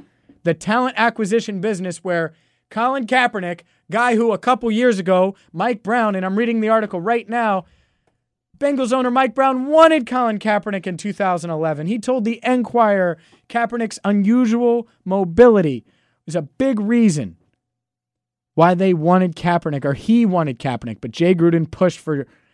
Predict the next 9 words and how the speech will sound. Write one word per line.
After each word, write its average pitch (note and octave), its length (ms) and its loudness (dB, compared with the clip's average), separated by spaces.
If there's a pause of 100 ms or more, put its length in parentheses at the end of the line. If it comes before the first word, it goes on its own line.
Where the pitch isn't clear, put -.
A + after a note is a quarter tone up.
(220)
Andy E3 320 0
Dalton D3 340 -2
in B2 100 -6
the A#2+ 60 -6
two F3 160 -8
thousand D#3+ 320 -4
eleven C#3+ 320 -8
draft D3 380 -6
because D3 640 0